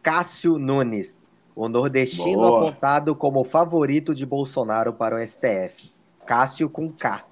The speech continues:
Speaker 1: tá? No começo.
Speaker 2: Com K.
Speaker 1: É.
Speaker 2: Com K. Exato. Então,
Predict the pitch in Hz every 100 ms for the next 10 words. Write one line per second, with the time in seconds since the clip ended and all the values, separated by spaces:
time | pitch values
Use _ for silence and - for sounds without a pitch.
0 | - 90 156 - 104 98 107 92 - 107
1 | - 120 95 - - _ - 87 - 95
2 | 110 - 87 - - _ _ - - 98
3 | 185 - - 180 - - - - 131 180
4 | - 123 95